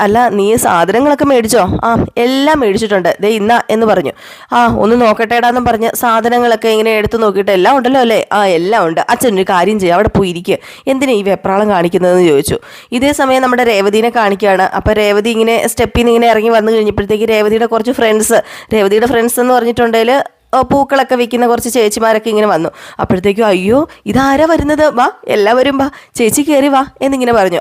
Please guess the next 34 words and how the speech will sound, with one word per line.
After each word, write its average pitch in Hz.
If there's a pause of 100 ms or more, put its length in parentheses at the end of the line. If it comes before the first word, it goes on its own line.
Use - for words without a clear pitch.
അപ്പോഴത്തേക്ക് 196
നമ്മുടെ 220
അച്ഛമ്മ 240
അവിടെ 254
ഉണ്ട് 214
കേട്ടോ. 185 (540)
അപ്പോൾ 320
രേവതി 277
പറഞ്ഞു, 269
"ദേ 214 (100)
ഇതാട്ടോ 208
എൻ്റെ 277
അച്ഛമ്മ" 254
എന്ന് 262
അവരിങ്ങനെ 240
പരിചയപ്പെടുത്തിയപ്പോഴത്തേക്കും 233
അവർ 220
പറഞ്ഞു, 233
"ഉം, 226
എനിക്കറിയാം, 233 (140)
എപ്പോഴും 196
അച്ഛമ്മേനെക്കുറിച്ചാണ് 208
രേവതിക്ക് 233
പറയാനുള്ളത്" 220
എന്നിങ്ങനെ 240
പറഞ്ഞു. 156 (560)
ഏതായാലും 208
ഇതൊക്കെ 240
കണ്ടുകൊണ്ട് 262
നമ്മുടെ 262
ചന്ദ്ര 226
നിൽക്കുന്നു. 165
ചന്ദ്രയ്ക്ക് 165
അങ്ങോട്ട് 208